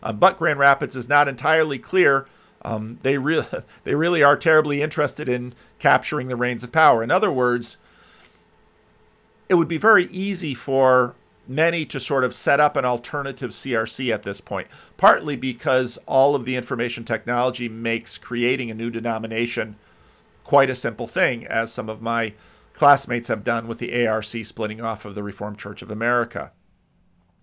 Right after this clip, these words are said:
They dream of becoming something more like Acts twenty-nine or the Gospel Coalition. Why take over C R C institutions when the truth is that the last three decades have shown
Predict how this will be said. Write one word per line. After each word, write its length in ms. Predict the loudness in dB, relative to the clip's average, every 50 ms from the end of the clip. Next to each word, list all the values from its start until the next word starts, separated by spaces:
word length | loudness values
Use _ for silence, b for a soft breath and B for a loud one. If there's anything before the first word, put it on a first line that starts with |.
| _ _ _ _ _ _ _ b b b b b b b b b b b b b b b b b b b _
They 120 | 0 0
dream 340 | 0 2 0 0 0 0 -2
of 100 | -2 -4
becoming 360 | -4 -4 -2 -4 -4 -4 -6
something 380 | -6 -2 -2 -2 -4 -4 -10 -6
more 200 | -2 0 2 4
like 300 | 4 4 2 2 -2 -8 -4
Acts 280 | 0 0 0 0 -2
twenty-nine 760 | -10 -10 -10 -8 -8 -6 -2 2 4 4 6 6 6 4 2 0
or 100 | -6 -6
the 100 | -4 -2
Gospel 340 | -2 -2 -2 -2 -8 -12
Coalition. 720 | -8 -4 -2 -2 0 0 0 0 0 0 -4 -6 -6 -8 -18 b b b b b b b
Why 180 | 4 6 6 6
take 240 | 6 4 0 2 2
over 240 | 2 2 2 0 -4
C 180 | -2 0 0 2
R 100 | 2 0
C 200 | -2 -6 -6 -6
institutions 800 | -6 -8 -8 -10 -12 -12 -6 -4 -4 -4 -4 -6 -8 -10 -8 -8
when 120 | -8 -6
the 80 | -6 -6
truth 320 | -6 -4 -4 -4 -4 -2
is 220 | 0 -2 -2 -2 -2
that 160 | -4 -4 -4
the 80 | -2 0
last 380 | 4 6 6 6 4 2 -6
three 160 | -8 -8 -6
decades 420 | 0 0 0 0 0 -2 -6 -4 -4
have 140 | -6 -6 -6
shown 440 | -2 0 2 2 2 0 -2 -4